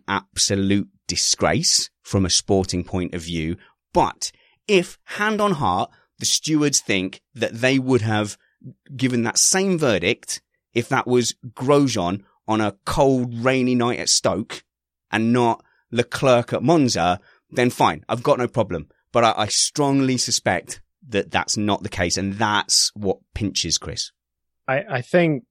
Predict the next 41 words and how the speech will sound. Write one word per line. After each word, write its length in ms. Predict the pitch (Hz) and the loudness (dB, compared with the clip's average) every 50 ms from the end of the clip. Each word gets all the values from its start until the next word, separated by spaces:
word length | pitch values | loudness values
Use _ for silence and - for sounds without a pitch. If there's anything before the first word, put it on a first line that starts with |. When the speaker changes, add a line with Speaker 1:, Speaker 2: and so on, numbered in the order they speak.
| _ - | _ -2
Speaker 2:
the, 260 | 147 131 127 120 113 107 | 0 2 2 2 0 0
the 80 | 120 | -2
revolution 960 | 113 127 123 117 120 117 120 131 131 120 - - - 123 110 110 107 113 127 - _ _ _ _ _ | 0 0 0 0 0 0 0 0 0 0 -2 -4 -4 -4 -4 -6 -8 -10 -12 -14 _ _ _ _ _
here 520 | - - 120 123 120 113 113 107 104 - - - _ - | -10 -6 -2 0 0 0 0 -2 -4 -6 -8 -10 _ -2
is 480 | 117 113 113 104 - - - - - - | -2 -2 -2 -2 -6 -8 -8 -8 -8 -2
the 100 | 120 120 | -2 -2
use 300 | 117 113 117 120 117 - | 0 0 -2 -2 -2 -4
of 80 | 127 - | -8 -8
the 80 | 113 104 | -8 -4
black 200 | 120 113 113 - | -4 -4 -4 -6
and 80 | 120 117 | -6 -6
white 180 | 113 110 - - | -6 -6 -6 -6
flag. 360 | - 120 120 113 107 110 - _ _ _ _ _ _ _ _ _ _ - - | -4 -2 -2 -2 -4 -8 -12 _ _ _ _ _ _ _ _ _ _ -12 -10
Uh, 40 | 117 117 117 117 | -10 -8 -8 -10
and 120 | 120 - | -10 -10
I 140 | - 120 117 | -8 -8 -6
think 180 | - 123 123 113 | -4 -4 -6 -6
we'll 120 | 127 123 | -6 -10
see 260 | - - 131 127 120 | -6 -4 -4 -2 -2
that 260 | 113 113 110 110 113 | 0 -2 -2 -2 -2
a 40 | 120 | -4
lot 180 | 120 120 117 120 | -4 -4 -6 -6
more 560 | 120 123 127 127 123 123 120 120 120 127 147 - _ _ _ _ _ _ _ - | -6 -8 -6 -4 -2 0 0 -2 -2 -4 -8 -10 _ _ _ _ _ _ _ -8
over 220 | 135 117 110 117 | -6 -6 -6 -4
the 100 | 117 117 | -2 -2
rest 220 | 117 117 113 - 123 | -2 -2 -4 -4 -8
of 80 | 113 | -8
the 80 | 117 113 | -8 -8
season, 420 | - - 120 117 113 117 113 113 | -4 -4 -4 -4 -2 -4 -6 -6
and 200 | - 117 113 113 | -6 -8 -6 -4
that's 200 | 117 117 - - | -4 -4 -4 -4
gonna 180 | - 127 117 110 | -6 -6 -6 -4
be 160 | 113 110 107 | -4 -6 -6
kind 200 | - 117 117 120 | -6 -8 -10 -10
of 80 | 110 117 | -10 -10
the 80 | 127 120 | -12 -8
game 340 | - 123 117 110 110 117 | -4 -2 -2 -2 -4 -8
changer, 340 | - - 117 113 110 110 110 | -12 -12 -12 -12 -12 -14 -14
is 100 | 110 127 | -14 -12
that 160 | 139 120 - _ _ _ _ _ _ - | -14 -14 -14 _ _ _ _ _ _ -6
maybe 200 | 131 123 123 | -6 -4 -4